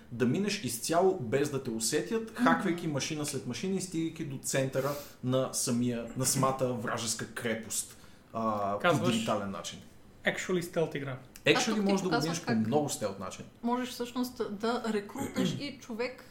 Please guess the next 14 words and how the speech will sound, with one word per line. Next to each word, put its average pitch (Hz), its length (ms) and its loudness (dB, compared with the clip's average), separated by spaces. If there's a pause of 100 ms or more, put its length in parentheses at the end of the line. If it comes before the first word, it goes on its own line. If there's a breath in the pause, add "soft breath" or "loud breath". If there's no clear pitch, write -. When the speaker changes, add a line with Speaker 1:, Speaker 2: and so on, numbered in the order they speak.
Speaker 3:
Точно. 220 240 -4
Speaker 2:
работник 247 540 -2
на 254 200 -4
Albion, 233 420 -2
което 190 220 -6
е 214 80 2
злата 214 240 -4
корпорация, 214 580 -6
която 185 220 -10
искаш 196 220 -8
да, 185 160 -8
да 180 120 -10
събориш. 165 640 -10
Speaker 3:
Мгм. 180 160 2